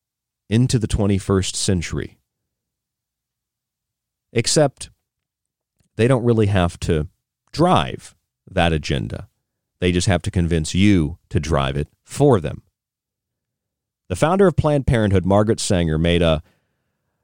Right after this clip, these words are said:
made a lot of money and, uh, gained a lot of support, making statements like this, "I believe that there should be no more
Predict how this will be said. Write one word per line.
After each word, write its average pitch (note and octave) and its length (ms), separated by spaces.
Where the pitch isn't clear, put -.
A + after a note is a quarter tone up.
made G2 180
a F2+ 60
lot B2+ 220
of F3+ 60
money G2 360
and, F2 400
uh, E2 280
gained G2 200
a F#2 40
lot A#2+ 200
of F#3+ 60
support, A2 400
making B2 280
statements G#2+ 460
like G2 180
this, F2+ 400
"I A#2+ 180
believe G#2+ 540
that F#2 140
there G2 180
should F#2+ 260
be F2+ 280
no E2+ 280
more E2 440